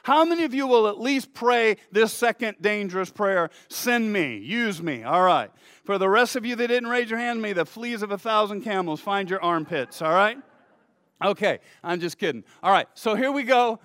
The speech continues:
Um, so here's the three responses when God begins to prompt you to use you for His glory, His plans, and His purposes. And I'll give you a Bible character for each one. The first one is Jonah.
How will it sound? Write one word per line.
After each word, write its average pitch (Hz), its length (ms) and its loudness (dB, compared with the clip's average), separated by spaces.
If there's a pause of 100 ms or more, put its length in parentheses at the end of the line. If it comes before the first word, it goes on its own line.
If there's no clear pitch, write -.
(540)
Um, 190 400 2 (160)
so 240 200 6
here's 294 280 2
the 302 140 -2
three 294 320 -4
responses 233 640 -4
when 190 160 -6
God 220 260 2
begins 220 380 -10
to 175 80 -8
prompt 226 640 -2
you 143 160 -6
to 147 160 -12
use 196 640 -6
you 143 260 -6 (240)
for 156 160 -10
His 180 240 -2
glory, 208 540 -2
His 190 180 -6
plans, 190 580 -8 (300)
and 151 160 -8
His 170 240 -8
purposes. 139 640 -8 (200)
And 156 100 -6
I'll 170 80 2
give 175 220 -2
you 185 100 -2
a 175 60 0
Bible 185 340 -2
character 160 480 -8
for 160 180 -10
each 156 220 -10
one. 139 260 -6 (220)
The 151 80 -8
first 233 320 2
one 240 160 -6
is 190 180 -6
Jonah. 156 520 0